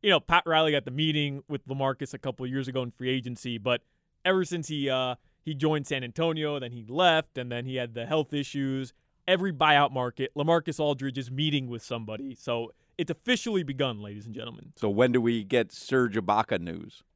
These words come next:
Speaker 1: Hopefully soon.
Speaker 2: All
Speaker 1: March
Speaker 2: right.
Speaker 1: first is the deadline. You
Speaker 2: All
Speaker 1: can
Speaker 2: right.
Speaker 1: sign players by March first, and they're still playoff eligible. Um, I, who do you want, Russell Westbrook or Serge Ibaka?
Speaker 2: Um, well, because you came up with the nickname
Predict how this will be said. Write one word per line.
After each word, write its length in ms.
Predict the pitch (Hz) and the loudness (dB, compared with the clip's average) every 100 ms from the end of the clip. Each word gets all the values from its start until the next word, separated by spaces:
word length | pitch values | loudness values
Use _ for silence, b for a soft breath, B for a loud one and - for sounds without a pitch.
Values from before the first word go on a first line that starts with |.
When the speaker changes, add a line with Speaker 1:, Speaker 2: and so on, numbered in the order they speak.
| _ _ _ _ _ _ _ - | _ _ _ _ _ _ _ 4
Speaker 1:
Hopefully 440 | 180 311 359 330 | 4 4 2 0
soon. 520 | - 285 349 294 131 - - | 0 0 0 0 -4 -12 -10
Speaker 2:
All 120 | - | 0
Speaker 1:
March 240 | 214 302 226 | 4 4 0
Speaker 2:
right. 80 | |
Speaker 1:
first 360 | - 330 294 - | -2 -2 -2 -6
is 120 | 202 | -8
the 80 | 180 | -4
deadline. 540 | 170 190 160 120 101 - - | -2 0 -2 -6 -12 -20 -12
You 100 | 160 | -8
Speaker 2:
All 40 | |
Speaker 1:
can 100 | 208 | -4
Speaker 2:
right. 60 | 123 | -2
Speaker 1:
sign 280 | 160 226 208 | -2 -4 -4
players 340 | 202 214 202 | -4 0 0
by 140 | 165 156 | -2 -4
March 260 | 160 165 | -4 -6
first, 380 | - 175 175 - | -6 -4 -6 -8
and 220 | - 143 143 | -10 -8 -6
they're 120 | 147 | -6
still 220 | - 185 | -4 -6
playoff 440 | - 160 160 143 | -4 -2 -2 0
eligible. 580 | 147 151 127 113 113 104 _ _ _ _ - | 0 0 0 -6 -10 -10 _ _ _ _ -4
Um, 400 | 127 123 123 123 _ - | 0 2 2 0 _ -2
I, 120 | 202 165 | -2 0
who 140 | 170 285 | 0 2
do 60 | |
you 80 | 285 | 4
want, 180 | 185 123 | 2 0
Russell 300 | 185 247 277 | -4 -4 -4
Westbrook 460 | 254 247 240 233 - | -4 -4 -4 -6 -6
or 80 | 165 | -14
Serge 320 | - 175 147 | -8 -8 -6
Ibaka? 340 | 131 120 - - _ _ _ - _ _ _ - | -6 -6 -8 -20 _ _ _ -20 _ _ _ -2
Speaker 2:
Um, 760 | 104 104 104 101 101 101 101 113 | 4 6 6 6 4 4 0 4
well, 160 | 139 | 4
because 320 | 131 139 185 | 6 2 2
you 80 | 190 | 2
came 280 | 175 196 190 | 2 4 6
up 160 | 185 - | 4 4
with 180 | 151 | 0
the 220 | 160 143 131 | 4 2 2
nickname 600 | 135 143 156 143 127 | 0 0 2 2 2